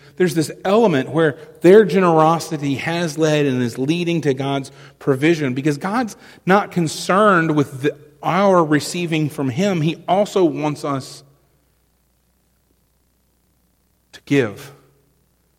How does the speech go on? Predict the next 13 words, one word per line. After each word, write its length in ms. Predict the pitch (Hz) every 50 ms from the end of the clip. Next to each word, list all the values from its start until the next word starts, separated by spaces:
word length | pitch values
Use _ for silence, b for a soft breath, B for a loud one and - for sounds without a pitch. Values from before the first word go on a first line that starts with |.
| _ _ _
He 80 | - 139
wants 240 | 139 143 135 139 - -
others 540 | 139 151 156 151 131 120 113 - - - - _ _ _ _ _ _ _ _
to 100 | - 123
receive 680 | 123 110 - - - - 147 143 139 135 120 - - - _ -
from 240 | - - 113 107
us. 500 | 107 104 92 85 - - - - - _ _ _ _ _ _ _ _ _ _ _ _ _ _ _ _ _ _ _ _ _ _ _ _ _ _ _ _ _ _ _ -
Because 1000 | 127 131 - - - 180 196 180 131 113 113 131 147 151 - - - - - - _ _ _ _ _ _ _ _ _ _ _ _ _ _ _ _ _ _ _ _ _ _ _ _ _ _ _ _ _ _ _ _ _ _ _ _ _ _ _ _ _ _ _ _ _ _ _ _ _ _ _ -
in 300 | 165 170 175 170 151 135
that, 400 | 123 113 110 113 117 120 - - _ _ _ _ _
He 540 | - - 160 156 151 151 143 139 131 - _ _ _ _ _ _ _ _ _ _ _ _ _ _ _ _ -
is 140 | 113 101 -
glorified. 720 | - 117 113 110 104 95 - - 92 85 85 87 87